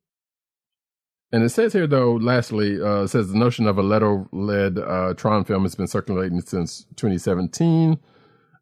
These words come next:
um, uh, when the Hollywood Reporter kind of broke that, the idea of it. But, um, yeah, stuff was derezzed,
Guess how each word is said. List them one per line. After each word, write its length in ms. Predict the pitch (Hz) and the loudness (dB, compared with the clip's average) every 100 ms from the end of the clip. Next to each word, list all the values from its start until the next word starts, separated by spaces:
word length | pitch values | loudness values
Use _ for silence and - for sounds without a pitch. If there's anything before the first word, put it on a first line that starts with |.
| - | -4
um, 960 | 107 107 104 101 98 92 92 92 92 - _ _ _ _ _ _ _ _ _ _ _ - | -2 0 0 0 -2 -4 -4 -6 -8 -12 _ _ _ _ _ _ _ _ _ _ _ -8
uh, 460 | 98 95 92 87 87 | -4 -4 -4 -6 -6
when 300 | 90 104 101 | -4 0 0
the 80 | 92 | 0
Hollywood 320 | 87 98 98 | -2 0 0
Reporter 500 | 98 - 98 95 95 85 | -2 -2 -2 0 -2 -2
kind 220 | - 90 | -4 -4
of 160 | 92 82 _ _ - | -4 -6 _ _ -6
broke 220 | 90 - | -6 -4
that, 260 | 92 90 | -4 -4
the 160 | 98 90 | -6 -4
idea 360 | 92 85 90 87 | -4 -4 -4 -2
of 260 | 87 85 | -4 -2
it. 240 | 92 - 92 | -2 -2 -2
But, 320 | 87 82 95 | -2 -2 -2
um, 480 | 87 87 85 82 - _ - | 0 0 0 -2 -6 _ -8
yeah, 220 | 87 85 | -6 -6
stuff 320 | - 98 - | -4 -4 -2
was 460 | 90 80 - - - _ _ _ _ _ _ _ _ _ _ | -4 -4 -10 -18 -20 _ _ _ _ _ _ _ _ _ _
derezzed, 840 | 92 - 87 80 82 80 82 - | -10 -2 0 2 0 0 -4 -10